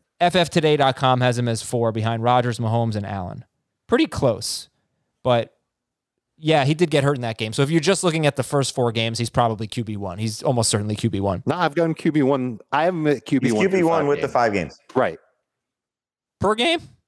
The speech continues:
Speaker 2: Yeah.
Speaker 3: On six points per passing touchdown. Yeah.
Speaker 2: Twenty-nine point one, I believe, is the number. I'm
Speaker 1: Well
Speaker 2: sorry,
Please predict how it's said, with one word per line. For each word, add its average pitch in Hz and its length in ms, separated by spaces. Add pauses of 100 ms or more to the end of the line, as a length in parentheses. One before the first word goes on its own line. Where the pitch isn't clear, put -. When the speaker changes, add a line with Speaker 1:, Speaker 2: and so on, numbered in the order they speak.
(500)
Speaker 2:
Yeah. 180 180
Speaker 3:
On 311 40
six 302 140
points - 240
per - 60
passing 110 300
touchdown. - 260
Yeah. 95 60
Speaker 2:
Twenty-nine 151 480
point 139 260
one, 82 360 (340)
I 87 80
believe, 82 260
is 78 100
the 87 120
number. 80 380 (800)
I'm 160 140
Speaker 1:
Well - 20
Speaker 2:
sorry, 113 440